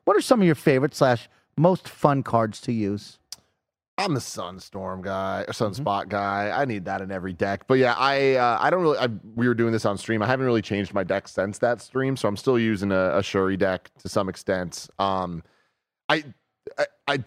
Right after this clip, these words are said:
Speaker 2: don't think it's about the quality of the game at this point. I think it's more just my life. But, like, I, this has been,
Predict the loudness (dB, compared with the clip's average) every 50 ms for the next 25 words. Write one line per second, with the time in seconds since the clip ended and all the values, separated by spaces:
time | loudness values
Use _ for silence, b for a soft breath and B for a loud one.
0 | 2 2 2 4 2 2 2 2 0 2 0 2 2 2 0 -2 -2 0 0 2
1 | 2 2 0 0 -2 -2 -4 -2 -2 -2 0 -2 -2 -2 -2 -4 -2 0 0 2
2 | 2 2 0 0 -2 -4 -4 -6 -2 -2 -2 -2 -2 -4 -4 -4 -4 -4 -4 -4
3 | -4 -2 -2 -2 -2 0 _ 2 2 2 2 0 0 -4 -6 -8 -2 0 0 0
4 | 0 0 -4 -2 0 0 0 0 0 -2 -4 -4 -6 -8